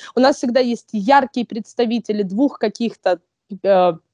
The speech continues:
групп, которые могут двигаться по одно-, по одной линии, смотреть, например, на европейский курс, но по-разному.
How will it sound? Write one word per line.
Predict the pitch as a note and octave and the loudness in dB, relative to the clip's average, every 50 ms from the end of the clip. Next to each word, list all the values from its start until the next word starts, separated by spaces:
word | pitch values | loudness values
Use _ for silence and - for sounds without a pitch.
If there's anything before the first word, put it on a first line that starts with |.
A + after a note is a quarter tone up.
| _ _ _ _ _ _ _ _ _ - - _ | _ _ _ _ _ _ _ _ _ -20 -6 _
групп, | C4+ A#3+ G3+ D4 F4 F#4+ F#4 - | 0 2 4 4 4 4 4 2
которые | B3+ A3+ - A3+ A#3 A#3 | 0 2 2 2 2 2
могут | A#3 C4+ B3 A3 A3+ F#3 | 2 2 0 0 -4 -4
двигаться | G3+ A#3 A3 G#3+ A3+ A3+ - A3 | -4 -4 -2 -2 -2 0 0 -2
по | G3 - A#3 | 2 2 0
одно-, | A3 G#3 A#3 A#3+ A3 F#3+ | 0 2 0 0 0 -2
по | - - A#3 A3+ | 0 2 2 4
одной | A3+ G#3+ A#3+ A#3 F#3 | 4 2 0 0 0
линии, | F#3+ A#3 E4+ A4 F#4+ C4+ G#3+ F#3+ | 2 2 2 2 2 0 -2 -6
смотреть, | - - G#3 G#3 - A#3+ A3+ - | -4 -6 -6 -4 -2 -4 -4 -4
например, | G3+ F#3+ - G3 G3 F#3 F3+ F#3 | -6 -12 -12 -6 -4 -2 -2 -2
на | G3 G3+ | -2 -4
европейский | G#3 G3 G#3 A3 A3 - A#3 A3 - - - G3 | 0 0 0 0 0 -2 -6 -8 -8 -12 -20 -20
курс, | - - F3 - - - | -16 -14 -14 -14 -4 2
но | A3 B3 | 2 4
по-разному. | - - B3+ B3 A#3+ G#3 F#3 F3+ - F3 - _ | 6 6 8 8 8 6 6 4 0 -10 -20 _